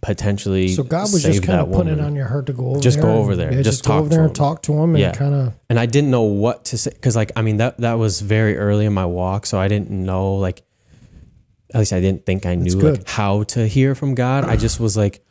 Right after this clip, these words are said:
Speaker 1: "I don't know what to say." Like, "Well, God loves you." Or I, again, like, I don't remember exactly, but I mean, just being obedient,
Speaker 2: Yeah,
Speaker 1: I think.
Speaker 2: just being there, you know
Speaker 1: Yeah.
Speaker 2: what I mean? Made a difference, right?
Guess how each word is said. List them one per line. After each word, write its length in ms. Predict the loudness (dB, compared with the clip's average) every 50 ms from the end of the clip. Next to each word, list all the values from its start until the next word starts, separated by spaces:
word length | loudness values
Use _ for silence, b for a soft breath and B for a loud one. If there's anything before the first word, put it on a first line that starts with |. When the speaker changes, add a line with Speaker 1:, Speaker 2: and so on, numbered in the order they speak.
| _ _ _
Speaker 1:
"I 80 | 2 2
don't 60 | 4
know 60 | 4
what 100 | 2 2
to 60 | 0 0
say." 340 | 2 2 2 4 4 4
Like, 240 | 2 2 0 -2 -6 -12 -20 -20
"Well, 720 | -20 -18 -18 -14 -10 -6 -2 0 2 2 2 2 2 0 0
God 280 | 0 -2 -2 0 0
loves 240 | 0 0 -2 -2 -2 -2
you." 80 | -2
Or 100 | 0 0
I, 140 | 0 2 0
again, 380 | 0 0 0 0 0 0 0 -2
like, 120 | -2 -2
I 80 | -2 -2
don't 120 | -2 0 0
remember 360 | 0 0 0 -2 -2 -2 -4
exactly, 500 | -4 -2 -2 -2 -2 -4 -4 -6 -4 -2
but 280 | -2 0 -2 -2 -4 _ _ _ _ _ _ _ _
I 40 | -2
mean, 240 | 0 0 0 -2 -4 -6 -8 -2
just 220 | 0 0 0 2 0
being 200 | 0 0 0 0
obedient, 500 | -2 -2 -2 0 2 2 4 2 2 2
Speaker 2:
Yeah, 40 | 0
Speaker 1:
I 40 | -2
think. 180 | -2 -2 -2 0
Speaker 2:
just 220 | 0 0 0 -2
being 280 | 0 0 0 0 -2 -4
there, 280 | -4 -6 -8 -8 -6 -4
you 80 | -2 0
know 60 | 0
Speaker 1:
Yeah. 60 | 0 0
Speaker 2:
what 40 | -2
I 40 | -2
mean? 280 | -4 -4 -6 -6 -8 -10 -12 -12
Made 240 | -10 -6 -6 -4 -4
a 40 | -4
difference, 460 | -4 -4 -4 -4 -8 -10 -10 -12 -8
right? 180 | -6 -6 -6